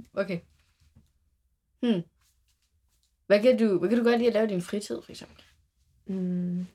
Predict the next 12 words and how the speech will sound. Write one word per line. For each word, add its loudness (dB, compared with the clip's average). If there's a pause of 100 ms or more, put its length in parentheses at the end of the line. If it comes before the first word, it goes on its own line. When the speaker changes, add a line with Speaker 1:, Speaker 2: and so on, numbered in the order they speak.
(100)
Speaker 2:
lege. -8 (840)
Speaker 1:
<laughs> 4
Speaker 2:
Jeg 0
kan -2
godt 0
lide 0
at 0
have 0
det -4
sjovt. -4 (760)
Altså, -2 (500)
grine. 0